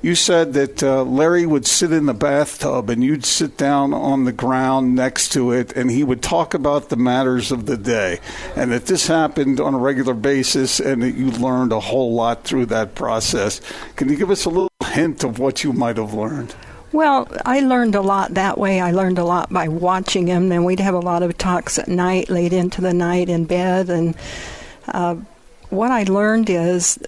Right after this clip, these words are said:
Speaker 2: that you have to pay attention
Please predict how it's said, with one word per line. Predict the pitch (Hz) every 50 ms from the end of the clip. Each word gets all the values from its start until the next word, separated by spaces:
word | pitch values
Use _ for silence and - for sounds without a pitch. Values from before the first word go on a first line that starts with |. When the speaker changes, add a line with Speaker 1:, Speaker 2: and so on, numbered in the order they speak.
| - - -
Speaker 2:
that | - - 185 170 170 170 165 - - - - - - - - - - - - - - - -
you | 196 196
have | 185 226 233 233
to | - -
pay | - - 226 220
attention | 226 240 - - - 208 185 180 - - 208 196 208